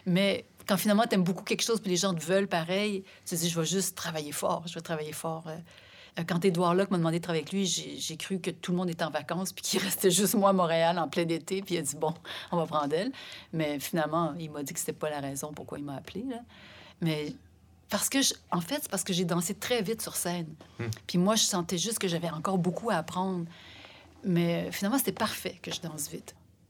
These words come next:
Speaker 1: Parce que la technique te forme et te déforme aussi. C'est bien la technique, mais c'est pas nécessairement bien pour tout le monde.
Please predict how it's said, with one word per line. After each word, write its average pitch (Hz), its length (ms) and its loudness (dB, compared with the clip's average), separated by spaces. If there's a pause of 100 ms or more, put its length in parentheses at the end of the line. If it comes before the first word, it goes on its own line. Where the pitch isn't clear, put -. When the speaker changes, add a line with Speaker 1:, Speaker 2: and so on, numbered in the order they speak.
(220)
Speaker 1:
Parce 190 160 0
que 214 80 0
la 180 140 2
technique 202 500 0
te - 80 -6
forme 247 400 2
et 202 60 2
te 170 100 -2
déforme 170 540 0
aussi. 165 560 -6 (1500)
C'est - 220 2
bien 220 240 4
la 247 100 6
technique, 202 440 -2
mais 165 120 0
c'est 165 140 -2
pas 196 140 -2
nécessairement 180 300 2
bien 220 160 -2
pour - 200 -6
tout - 180 -4
le 170 80 0
monde. 151 180 -4